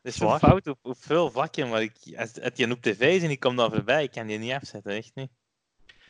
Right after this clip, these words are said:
Speaker 2: Dat is waar, ik vond zelfs die sequel vond ik ook nog echt, eh, heel goed. Eh, zo in dezelfde sfeer, hè?
Speaker 1: Ja, ik had dat erger verwacht, inderdaad. Dat was, dat viel uiteindelijk nog wel mee.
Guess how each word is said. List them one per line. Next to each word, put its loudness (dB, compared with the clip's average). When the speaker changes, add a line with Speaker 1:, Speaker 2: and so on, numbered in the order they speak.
Speaker 2:
Dat 0
is -8
waar, 4
ik 2
vond -2
zelfs 2
die -4
sequel -6
vond -8
ik -10
ook -8
nog -4
echt, -8
eh, -6
heel -4
goed. -14
Eh, -8
zo 0
in 2
dezelfde -2
sfeer, -4
hè? -8
Speaker 1:
Ja, 8
ik 0
had -2
dat 2
erger 0
verwacht, 4
inderdaad. -6
Dat -2
was, -8
dat 0
viel -6
uiteindelijk -8
nog -8
wel -8
mee. -12